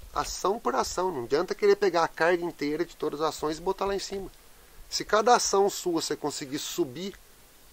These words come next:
ela pro sentido de subir de conexão com a sua essência, de quem que você realmente é, você tá se elevando.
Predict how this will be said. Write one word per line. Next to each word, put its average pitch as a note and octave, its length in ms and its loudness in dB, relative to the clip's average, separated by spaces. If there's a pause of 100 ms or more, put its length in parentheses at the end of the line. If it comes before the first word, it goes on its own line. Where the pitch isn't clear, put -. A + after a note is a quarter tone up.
(100)
ela C3 300 6
pro - 140 -8
sentido C#3+ 500 -4
de B2 120 -10
subir D3 520 0
de B2 300 -4 (220)
conexão D3 640 2
com E3+ 100 -2
a D3 60 0
sua - 240 2
essência, - 460 -4
de - 80 -16
quem D3 180 -4
que - 80 -12
você - 140 -6
realmente C#3+ 480 -2
é, F#3+ 120 -4 (240)
você - 140 -14
tá - 140 -6
se - 100 -8
elevando. G3+ 420 -4